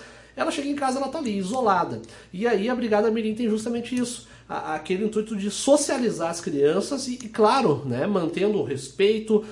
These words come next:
podendo levar boas práticas de ensino também. Inclusive, ah, na quarta-feira, eu vi que vocês retornaram às aulas, inclusive na, na A B B, né, com, ah, inclusive a visita da Força Tática, se eu não tô enganado,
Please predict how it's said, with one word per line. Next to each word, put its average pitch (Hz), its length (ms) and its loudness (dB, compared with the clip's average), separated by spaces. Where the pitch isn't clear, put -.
podendo 180 300 -2
levar 170 480 -2
boas 208 420 6
práticas 185 680 -2
de 151 140 -6
ensino 190 540 0
também. 165 380 0
Inclusive, 180 680 0
ah, 143 520 4
na 143 540 4
quarta-feira, 180 800 2
eu 135 360 0
vi 131 100 -4
que 180 160 -6
vocês 156 260 -4
retornaram 170 640 0
às 135 140 0
aulas, 165 300 2
inclusive 156 420 -4
na, 143 140 2
na 139 140 0
A 139 40 0
B - 140 0
B, 151 340 4
né, 123 260 -2
com, 185 380 4
ah, 147 200 2
inclusive 147 360 -2
a 190 40 2
visita 170 380 -4
da 165 120 0
Força 170 340 -4
Tática, - 500 0
se - 120 -4
eu 139 60 2
não 131 160 -2
tô 139 140 2
enganado, 165 480 2